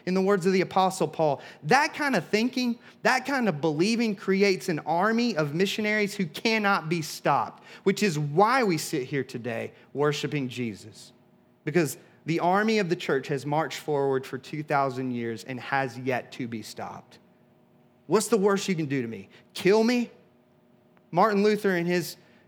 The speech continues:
great hymn, "A Mighty Fortress Is Our God," said, "The body they may kill, his truth abideth still." And the resurrection of Jesus is meant to liberate us, to liberate us from our fear, to liberate us from our complacency,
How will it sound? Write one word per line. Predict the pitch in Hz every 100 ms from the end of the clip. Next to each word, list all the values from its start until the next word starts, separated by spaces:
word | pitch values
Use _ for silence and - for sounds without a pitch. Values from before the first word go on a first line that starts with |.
| -
great | 170 196 180
hymn, | 196 190
"A | 160
Mighty | 156 180 185
Fortress | 180 180 180 185 165
Is | 160 165
Our | 147
God," | 143 165 165 151
said, | 160 139
"The | 139
body | 135 165 180 208 214
they | 185 185
may | 180 175
kill, | 165 185 185 190 196 -
his | 220 214
truth | - 196 160
abideth | 139 131 123 120
still." | - 127 123 143 - _ _ _ _ _ _ _ _ _ -
And | 160
the |
resurrection | 170 202 214 226 208 226
of | 202
Jesus | 160 196 170 156
is | 156
meant | 190 156
to | 160 - -
liberate | 151 185 202 226 214 160 139
us, | 110 - - - - -
to | 185
liberate | 208 208 202
us | 190
from | 196 170
our | 143 127
fear, | - 208 220 220 214 208 - -
to | -
liberate | 170 185 185 180
us | 170
from | - 165
our | 139
complacency, | - 139 123 - 214 214 233 190 - 202 196